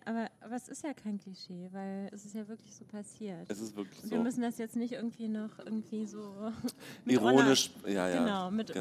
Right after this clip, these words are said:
Speaker 2: genau.
Speaker 1: Ornamenten versehen
Speaker 2: Nein.
Speaker 1: und irgendwie so barock
Speaker 2: Das, so ist das
Speaker 1: einkleiden oder
Speaker 2: Leben
Speaker 1: so.
Speaker 2: im
Speaker 1: Ja.
Speaker 2: Jahr zweitausendachtzehn in Berlin.
Speaker 1: Ja.
Speaker 2: Also
Speaker 1: Ähm.
Speaker 2: Teil des Lebens.
Speaker 1: Aber, also ich finde, wir, wir tun unseren, unseren,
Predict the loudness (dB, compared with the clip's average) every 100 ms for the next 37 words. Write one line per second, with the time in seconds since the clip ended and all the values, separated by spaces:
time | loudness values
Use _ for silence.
0 | 0 0 2 2 2 0 0 0 0 -2
1 | -2 2 2 2 2 -2 -2 -4 -6 -6
2 | -4 2 2 4 6 6 6 2 2 2
3 | 2 0 -4 -4 2 2 2 -2 -6 -4
4 | -6 -8 -8 -8 -8 -6 -4 -2 -2 -2
5 | -4 -6 -10 -16 -20 -20 -20 -20 -14 -10
6 | -4 -2 0 -2 -4 -8 -6 -6 -6 -12
7 | -14 -14 -18 -20 -20 -20 -20 -20 -20 -20
8 | -20 -20 -6 -2 -2 -4 -6 -4 -2 0
9 | 0 0 -8 -18 -18 -12 -8 -2 -2 0
10 | 0 2 2 2 2 0 -2 -4 -4 -2
11 | -6